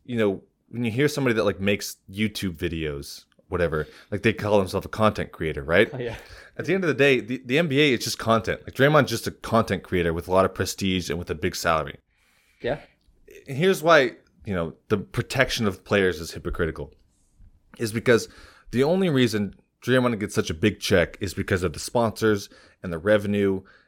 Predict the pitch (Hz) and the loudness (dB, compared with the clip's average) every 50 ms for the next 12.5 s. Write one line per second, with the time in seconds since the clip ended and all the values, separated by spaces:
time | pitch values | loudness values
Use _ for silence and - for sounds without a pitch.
0 | _ _ - 123 127 135 151 131 107 - 117 120 120 110 110 107 104 92 98 95 | _ _ -2 0 2 2 2 0 0 0 0 0 4 4 4 4 4 2 0 -2
1 | 92 90 92 95 101 104 104 104 98 95 - - - 98 92 87 87 85 - - | -2 -2 0 0 2 2 2 0 -2 -6 -10 -4 -4 -2 -2 -2 -4 -6 -8 -6
2 | - 85 87 - - - 101 90 104 117 131 135 127 - - 120 110 101 92 92 | -4 -2 -2 -2 -2 -4 -4 0 2 2 2 2 0 -2 -4 -4 -4 -2 -2 -4
3 | 85 98 101 104 95 92 87 82 - - 90 85 - _ - 101 95 92 87 82 | 0 2 2 4 4 2 -2 -4 -8 -12 -12 -12 -12 _ -2 0 2 2 2 0
4 | - - - - - _ _ _ _ _ _ _ _ _ - 110 110 101 95 92 | -4 -8 -18 -18 -18 _ _ _ _ _ _ _ _ _ -2 0 0 0 0 0
5 | 90 87 85 82 80 80 78 76 - - 92 95 92 87 - - 85 78 73 - | -2 -2 -4 -4 -6 -6 -10 -10 -12 -8 -4 -2 -2 -2 -2 -4 -6 -6 -6 -8
6 | - - 92 80 76 - - - 87 82 80 85 82 78 78 87 82 78 73 73 | -4 -2 0 0 0 -2 -4 -4 -2 -2 0 0 -2 -2 0 -2 -2 -2 -2 -6
7 | 76 - _ - - - - - - - - - 110 - - - 151 165 151 120 | -6 -8 _ -20 -20 -20 -20 -20 -12 -12 -4 -4 -4 -4 2 4 6 6 8 6
8 | 101 90 - - - - _ - - _ _ _ _ - - - - - - 123 | 6 2 2 -8 -18 -18 _ -20 -20 _ _ _ _ -2 -2 -2 -2 2 4 4
9 | 113 107 95 - _ - 104 92 82 73 65 - _ _ _ _ _ _ _ - | 4 4 2 0 _ -4 -4 -4 -4 -4 -10 -14 _ _ _ _ _ _ _ -4
10 | - 117 135 175 202 214 202 - 117 - - 139 135 117 - 113 101 92 98 - | -2 2 4 4 4 4 2 0 -4 0 4 4 4 4 2 -4 -4 -4 -2 -2
11 | 117 104 101 98 92 82 87 101 107 113 113 110 95 98 92 - - 104 87 - | -2 -2 -2 -4 -8 -6 -4 0 2 4 4 2 2 0 -6 -4 -2 -4 -2 0
12 | 92 85 80 - - - 87 78 76 71 | -2 -2 -2 -4 -6 -6 -4 -4 -4 -6